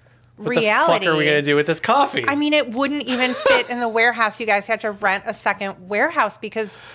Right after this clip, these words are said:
Speaker 2: there's so many pallets of coffee.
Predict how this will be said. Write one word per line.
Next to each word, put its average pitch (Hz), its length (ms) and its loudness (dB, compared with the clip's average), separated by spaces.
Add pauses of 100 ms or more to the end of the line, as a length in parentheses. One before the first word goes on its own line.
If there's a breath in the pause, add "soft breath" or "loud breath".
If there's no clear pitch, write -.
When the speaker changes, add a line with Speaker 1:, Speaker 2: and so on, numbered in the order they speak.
(100)
Speaker 2:
there's 226 260 0
so 247 480 0
many 226 280 -2
pallets 190 420 -2
of 185 100 -14
coffee. 170 540 -10